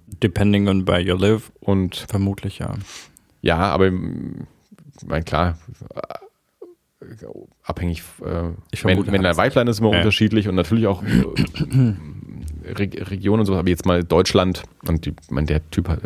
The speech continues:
Speaker 2: ist Amerikaner, hat in den U S A gelebt, also der hat jetzt sicherlich keine Lebenserwartung von sechzig,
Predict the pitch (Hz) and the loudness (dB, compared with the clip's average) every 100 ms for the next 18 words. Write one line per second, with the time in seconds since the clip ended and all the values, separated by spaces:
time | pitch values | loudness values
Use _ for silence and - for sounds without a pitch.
0 | - 95 - 85 85 85 85 80 82 - | -10 -10 -6 -4 0 2 2 2 0 0
1 | 82 80 82 80 78 78 80 82 - - | 2 4 4 2 0 2 0 0 -4 -14
2 | - - - - 90 85 80 87 78 82 | -16 -10 -6 -2 2 2 2 2 2 2
3 | 85 73 78 85 73 71 - - - - | 4 4 2 2 0 0 -2 -2 -4 -4